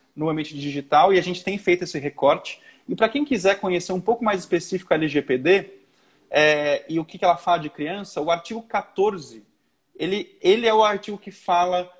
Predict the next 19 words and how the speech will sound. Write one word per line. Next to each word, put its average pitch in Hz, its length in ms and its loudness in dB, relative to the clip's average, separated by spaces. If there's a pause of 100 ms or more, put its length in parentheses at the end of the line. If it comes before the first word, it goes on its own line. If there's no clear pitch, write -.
da 160 140 -2
proteção 180 440 -6
da 175 100 0
criança 156 560 -8
no 160 120 -4
ambiente 156 300 -2
digital 147 600 2 (100)
com 160 80 -6
relação 147 300 -2
à - 20 -16
proteção 147 300 -10
de 147 80 -12
dados. - 520 0 (1300)
É, 151 160 6
fala, 180 320 4
dizendo 208 320 -4
o - 40 -6
quê? 151 180 -2
Primeiro, 165 500 -2